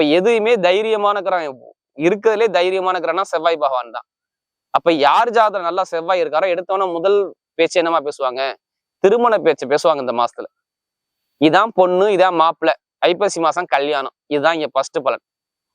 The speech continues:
அடுத்து படிக்கக்கூடிய மாணவ மாணவிகள்லாம் படிப்பு கல்வியில பயங்கரமான ஒரு இன்கிரிமெண்ட் பார்க்கக்கூடிய மாணவ மாணவிகள்னு இந்த மாசத்துல மட்டும் பாருங்க, கல்வியில பெரிய லெவலுக்கு போறது இந்த மேச ராசியா இருப்பாங்க. ஏன்னா புதன் உச்சத்துல இருப்பார், புதன் செவ்வாய் சேர்ந்துரும். அப்ப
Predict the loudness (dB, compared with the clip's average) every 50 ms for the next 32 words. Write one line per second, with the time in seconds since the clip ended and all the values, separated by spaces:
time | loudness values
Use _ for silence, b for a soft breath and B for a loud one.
0 | _ _ -2 0 0 0 0 0 2 2 0 2 2 2 2 2 0 0 0 0
1 | 0 0 0 -2 -2 -4 -4 -4 -2 -2 -4 -4 -4 -4 -4 -4 -2 -2 -2 -2
2 | 0 -2 0 0 -2 -4 -4 -4 -2 -2 -2 -2 -2 -2 -4 -4 -6 -6 -6 -6
3 | -6 -6 -4 -4 -4 -4 -4 -8 -6 -6 -8 -8 _ -4 0 0 0 2 0 -2
4 | 0 0 -2 -2 -2 -2 -4 -4 -6 _ _ _ _ _ _ _ _ _ -4 0
5 | 0 0 0 0 0 0 0 0 -2 -4 -6 -4 -4 -4 -4 -4 -2 -2 -2 -2
6 | -2 -6 -4 -4 -2 -2 -2 -2 -2 -2 -4 -6 _ _ -2 -2 0 0 2 0
7 | 2 2 0 0 -2 -2 -4 -4 -2 0 0 0 0 0 -2 -2 -2 0 -2 -2
8 | 0 0 -2 -2 -2 -6 -10 -10 -8 -8 -6 -6 -4 -6 -2 -2 -2 -2 -2 -4
9 | -6 -6 -6 -4 -4 -4 -4 0 -2 -2 -2 0 -2 -2 -2 -2 -2 -4 -2 -2
10 | -2 -4 -2 -2 -2 -2 -2 -4 -8 -10 -10 _ _ _ _ _ _ _ -2 -2
11 | -2 0 0